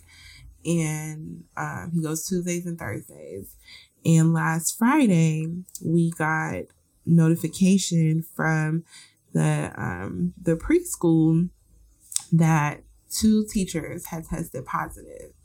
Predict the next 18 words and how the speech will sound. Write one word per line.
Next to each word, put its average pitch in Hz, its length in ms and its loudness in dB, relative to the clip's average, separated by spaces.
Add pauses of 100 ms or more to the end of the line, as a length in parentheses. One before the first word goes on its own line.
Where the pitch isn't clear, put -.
(840)
And 160 800 -2
so 175 520 -8 (160)
we're 165 160 -6
like, - 440 -10
"Okay, 165 680 -6 (880)
it's 160 280 -8
scary, 202 760 -2
very 180 260 -4
close 170 340 -2
to 170 100 -6
home," 156 640 -8 (460)
but 185 400 0
the 165 100 0
teachers 175 680 -8
are 165 500 -2
masked 165 580 -6 (100)
all 165 240 -6
day. 151 520 -10